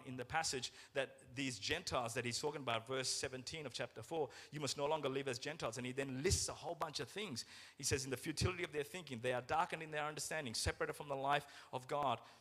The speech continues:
et cetera, et cetera. And then he says that the wrath of God comes on those people who are disobedient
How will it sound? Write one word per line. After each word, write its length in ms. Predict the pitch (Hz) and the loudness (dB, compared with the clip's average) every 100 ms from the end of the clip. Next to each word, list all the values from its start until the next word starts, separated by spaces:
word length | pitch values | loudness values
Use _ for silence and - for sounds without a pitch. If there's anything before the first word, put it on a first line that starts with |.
| - _ _ _ _ _ - | -20 _ _ _ _ _ -4
et 120 | 123 | 0
cetera, 360 | - 156 - 139 | 2 0 0 0
et 80 | |
cetera. 420 | - 175 - 120 117 - - _ _ _ _ _ | 2 0 2 0 -2 -8 -20 _ _ _ _ _
And 80 | 135 | -2
then 120 | 151 | 0
he 80 | 160 | 2
says 280 | 143 160 143 | 4 4 4
that 380 | 139 139 - 127 | 4 2 -4 0
the 100 | 123 | 0
wrath 380 | 117 175 226 175 | 0 -2 -2 -2
of 160 | 127 | -2
God 340 | 117 208 147 - | -4 0 0 0
comes 560 | - - 247 233 - - | -4 -2 -2 -2 -4 -4
on 160 | 143 135 | -4 -2
those 220 | 143 123 | -2 -2
people 320 | - 233 151 | -6 -10 -8
who 160 | 131 135 | -4 -4
are 100 | 127 | -4
disobedient 720 | 117 - - 170 240 117 95 | 0 0 0 -8 -10 -12 -12